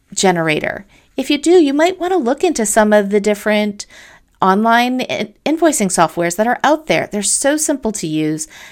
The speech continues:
They can save you a lot of time, and they're really not that expensive. Another thing to re-, consider are self-publishing authors.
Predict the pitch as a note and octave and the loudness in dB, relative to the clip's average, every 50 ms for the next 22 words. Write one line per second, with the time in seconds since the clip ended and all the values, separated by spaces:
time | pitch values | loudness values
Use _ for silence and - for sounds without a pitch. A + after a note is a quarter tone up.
0 | - _ _ - G3+ G3 G#3 G3 G3 - A#3 C4+ C4 D4+ D4 C#4 A3+ G3+ G#3 G3 | -20 _ _ 0 0 0 0 0 0 0 0 0 0 0 0 2 2 2 0 0
1 | - - F#3+ F#3 F#3 F3 E3 E3 - _ - - F#3+ G3+ G#3 G3 F#3 F3 E3+ F#3+ | -4 -4 -2 -2 -2 -2 -2 -4 -8 _ -16 -12 -6 -2 -2 -2 -2 -2 -2 -4
2 | A3+ B3 C4 B3 G#3 F3+ D#3+ D#3+ E3+ F3 - _ - E3 D3+ D#3+ D#3 - - - | -2 -2 -2 -2 -2 -4 -4 -6 -6 -8 -10 _ -6 -4 -4 -4 -6 -8 -8 -8
3 | - E3+ D#3+ D#3+ - - - - - - - - _ _ _ _ _ _ _ _ | -6 -6 -8 -8 -8 -10 -12 -10 -12 -14 -16 -20 _ _ _ _ _ _ _ _
4 | _ _ _ _ - F#3 F3+ F3 E3+ F#3 G3 F#3+ A3+ A3+ A3+ - - A#3+ B3 B3 | _ _ _ _ -6 -4 -2 -2 -2 -2 -2 -2 -2 -4 -4 -4 -6 -6 -6 -6
5 | B3 - _ _ _ _ _ _ - - C4+ B3 - - C#4+ D#4 E4 F#4 F#4 - | -8 -10 _ _ _ _ _ _ -10 -8 -6 -4 -4 -2 -2 0 0 -2 -2 -2
6 | - B3 C#4+ - - E4 E4 E4 - - F4+ F#4 F#4+ F#4+ - - G3+ F#3 E3+ D#3 | -2 -2 -2 -2 0 0 0 -2 0 0 0 0 0 -2 -4 -4 -4 -4 -4 -6
7 | D3+ D3+ - - D3+ D#3+ - - - | -6 -8 -8 -8 -10 -10 -10 -12 -18